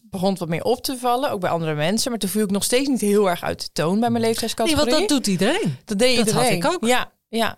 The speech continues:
Speaker 1: ja. En op een gegeven moment wordt dat steeds duidelijker dat jij toch altijd wel wat sneller drinkt. Wat meer drinkt, wat
Speaker 2: Echt?
Speaker 1: vaker drinkt.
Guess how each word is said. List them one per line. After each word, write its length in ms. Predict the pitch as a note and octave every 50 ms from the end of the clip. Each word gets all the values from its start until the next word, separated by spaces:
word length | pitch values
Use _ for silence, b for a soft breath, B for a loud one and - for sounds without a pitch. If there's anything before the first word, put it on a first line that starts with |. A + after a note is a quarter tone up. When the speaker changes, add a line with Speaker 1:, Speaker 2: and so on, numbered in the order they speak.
| - -
Speaker 1:
ja. 220 | - G#3 F#3+ -
En 100 | - G#3
op 80 | G#3+ G3+
een 60 | A3
gegeven 360 | - - C#4 F#4+ G#4 G4+ F#4+
moment 200 | F4 E4+ G4 -
wordt 140 | - C4 G#3
dat 100 | G3 -
steeds 360 | - - - D4+ E4 F4+ E4+ -
duidelijker 520 | - B3+ C#4+ D#4+ D#4 E4 E4 - C4+ C#4+
dat 120 | C4 A#3+ G#3+
jij 140 | A3+ A3 G#3+
toch 240 | - F#3 - - -
altijd 240 | - A3+ A3+ A3+ -
wel 200 | G3+ G3 F#3 F3
wat 140 | F3+ -
sneller 480 | - - - - E3+ E3 F3+ G#3 A#3 A3+
drinkt. 420 | A3 A3+ A#3 B3 C#4 C#4+ - - _
Wat 220 | G#3 F3+ E3+ E3+ -
meer 360 | F3+ F3 E3+ F3+ G3 G#3+ A3
drinkt, 240 | A3 A#3 B3 B3+ -
wat 100 | F3 -
Speaker 2:
Echt? 100 | D#4+ -
Speaker 1:
vaker 360 | - F#3 F#3+ G#3 A3 - A#3+
drinkt. 500 | G#3 A#3 A#3+ B3+ C#4+ E4 G4 F#4+ - -